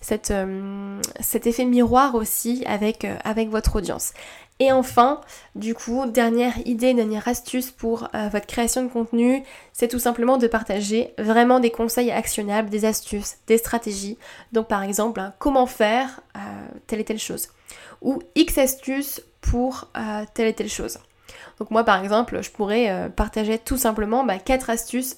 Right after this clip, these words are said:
pour communiquer l'été, euh, euh, sur les réseaux sociaux. Par exemple, voilà, d'où l'idée un petit peu aussi de ce podcast et, euh, des autres podcasts d'ailleurs qui arriveront, euh, ce mois-ci.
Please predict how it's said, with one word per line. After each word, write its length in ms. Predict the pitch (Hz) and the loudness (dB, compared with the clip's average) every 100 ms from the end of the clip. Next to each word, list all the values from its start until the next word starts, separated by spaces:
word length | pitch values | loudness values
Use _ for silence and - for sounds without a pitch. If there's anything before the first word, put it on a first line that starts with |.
| - | 2
pour 360 | - 254 254 | 2 2 -2
communiquer 560 | - 233 220 214 - 240 | 2 4 2 -6 2 4
l'été, 420 | 220 214 220 247 - - - - - | 4 2 2 2 -2 -18 -20 -6 -2
euh, 540 | 208 202 196 196 196 196 196 190 _ _ _ _ - - - | 0 0 -4 -6 -8 -10 -12 -16 _ _ _ _ -20 -10 -4
euh, 120 | 196 | 0
sur 160 | - 202 | 0 0
les 80 | |
réseaux 200 | 202 214 | 2 2
sociaux. 340 | 240 233 - 185 - _ | 2 2 -2 -2 -8 _
Par 160 | 233 240 | 6 8
exemple, 440 | 240 208 190 - - | 8 8 4 0 -6
voilà, 440 | 220 214 220 196 | -4 0 2 2
d'où 200 | 202 233 | -2 -2
l'idée 320 | 220 214 196 233 | -2 -2 2 2
un 140 | 220 | 2
petit 160 | - 220 | -4 -2
peu 180 | 226 | 0
aussi 380 | 202 196 - 226 - - - - | 0 0 -2 -4 -6 -16 -20 -4
de 160 | 220 226 | 8 8
ce 160 | 233 | 8
podcast 580 | 233 - - 220 262 - - | 4 2 6 6 6 2 -4
et, 260 | 226 226 - | 0 0 -2
euh, 180 | 214 202 | -4 -2
des 200 | 196 208 | 0 2
autres 200 | 220 220 | 2 0
podcasts 380 | 202 190 214 214 | -4 -2 -2 -2
d'ailleurs 280 | - 202 | -2 -4
qui 120 | - 180 | -2 -4
arriveront, 480 | 196 190 202 233 | -4 -6 -6 -4
euh, 40 | 202 - | -6 -6
ce 240 | - - | -2 0
mois-ci. 400 | 254 226 220 - | 2 0 0 -6